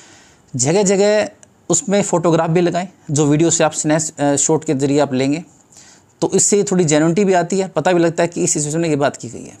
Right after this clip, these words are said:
अगर कोई ऐसी वीडियो रिकॉर्डिंग है जिसमें आवाज़ नहीं आती है, तो उसकी आप क्या करेंगे, वीडियो चला करके स्क्रीनशॉट लेंगे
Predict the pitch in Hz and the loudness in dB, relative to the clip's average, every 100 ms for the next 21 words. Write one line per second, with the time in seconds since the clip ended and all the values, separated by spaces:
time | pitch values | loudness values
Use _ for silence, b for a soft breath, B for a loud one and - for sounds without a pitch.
0 | - _ _ B B B B 156 196 196 | -20 _ _ B B B B -2 0 2
1 | 202 180 - 196 190 - b - 147 175 | 2 2 0 0 -2 -6 b -2 0 2
2 | 175 170 180 185 185 156 160 160 156 135 | 2 2 0 0 0 -2 -2 -2 -2 0
3 | 143 151 170 170 165 175 196 - B B | 0 0 0 0 -2 -4 -6 -10 B B
4 | B - 180 - 185 151 151 175 180 175 | B -2 0 0 0 0 -2 -2 -2 -2
5 | 180 185 190 - 143 151 170 165 143 139 | -2 -4 -4 -4 -2 0 0 0 0 0
6 | 156 160 277 - - - 160 - 165 175 | -2 -4 -8 -10 -8 -2 0 2 0 0
7 | 180 202 | -2 -2